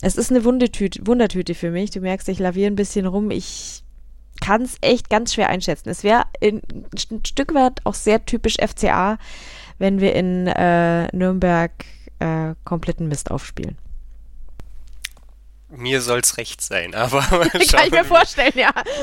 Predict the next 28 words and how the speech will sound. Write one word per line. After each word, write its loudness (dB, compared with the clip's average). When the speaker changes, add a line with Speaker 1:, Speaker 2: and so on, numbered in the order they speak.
Speaker 2:
schauen 0
wir 0
mal, 0
ob's -4
dann -2
am -2
Ende -4
so -2
kommt. -2
Äh, -2
der 2
Blick -4
nach 2
Nürnberg -2
aus -2
Augsburg, -6
der 0
ist 2
nicht -2
so -4
weit. -2
Äh, -12
wie -12
nimmt -12
man -6
denn -8
die -14
Situation -8